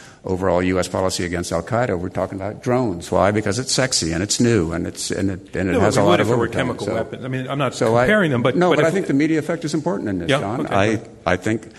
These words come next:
Speaker 1: novelty, media, it tends to give it that overwhelming force that, uh, Mister Rashid has, has talked about. I think we have to get beyond that to what are the actual facts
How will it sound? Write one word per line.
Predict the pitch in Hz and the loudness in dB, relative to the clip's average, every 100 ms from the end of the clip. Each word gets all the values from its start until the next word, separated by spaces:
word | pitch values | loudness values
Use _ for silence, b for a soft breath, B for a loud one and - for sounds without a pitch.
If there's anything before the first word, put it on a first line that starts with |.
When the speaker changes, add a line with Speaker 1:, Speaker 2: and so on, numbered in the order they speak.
| B B | B B
Speaker 1:
novelty, | - 98 123 120 135 113 95 | 0 2 2 0 0 -2 -2
media, | 98 107 113 117 120 - B B | 0 2 2 0 -2 -8 B B
it | - | -6
tends | - 135 - | 0 0 0
to | 107 | 0
give | 135 | 2
it | 135 | 2
that | 104 104 | 0 2
overwhelming | 113 113 110 104 101 | 0 2 2 2 0
force | - 127 123 - | 0 -2 -2 -2
that, | 98 - | -6 -2
uh, | 104 104 | 0 2
Mister | 104 113 | 2 0
Rashid | 104 101 113 95 | -2 0 0 0
has, | 98 - B B B B - | -2 -4 B B B B -2
has | 101 - | -2 0
talked | 123 - | -2 0
about. | 92 85 80 80 | 2 2 2 -2
I | 92 | -2
think | 131 127 | 0 2
we | |
have | 107 | 0
to | 104 | 2
get | 110 98 | 0 2
beyond | 95 113 147 | 2 2 2
that | 95 87 - | 2 0 -2
to | 107 92 | -2 0
what | 120 - 92 | 0 -2 0
are | 90 95 98 B B B B B - | 2 2 0 B B B B B -2
the | 92 | 0
actual | 92 - 101 90 | 2 0 0 0
facts | 101 95 101 - | 2 2 0 -4